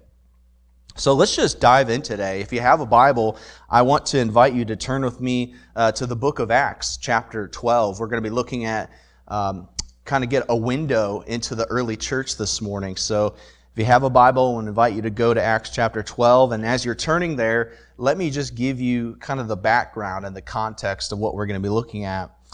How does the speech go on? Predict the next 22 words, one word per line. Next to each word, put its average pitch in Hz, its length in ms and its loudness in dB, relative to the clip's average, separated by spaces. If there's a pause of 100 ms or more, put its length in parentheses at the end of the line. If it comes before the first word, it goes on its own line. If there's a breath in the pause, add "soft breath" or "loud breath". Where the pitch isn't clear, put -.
(300 soft breath)
Uh, 110 220 6
Luke 123 500 0 (160)
is 123 300 -4
the 104 220 -6
author 143 600 4 (140)
here. 151 480 -2
He's 135 240 -4
writing 135 400 4
about 117 440 2 (280 soft breath)
the 113 100 -4
good 131 340 -2
news 127 500 -2
of 101 240 -10
God's 117 320 0
salvation 127 800 2 (180)
through - 140 -8
Christ, 135 580 2
through 120 120 -6
both 107 220 0
Jew 143 460 0
and 104 140 -10
Gentile, 120 600 0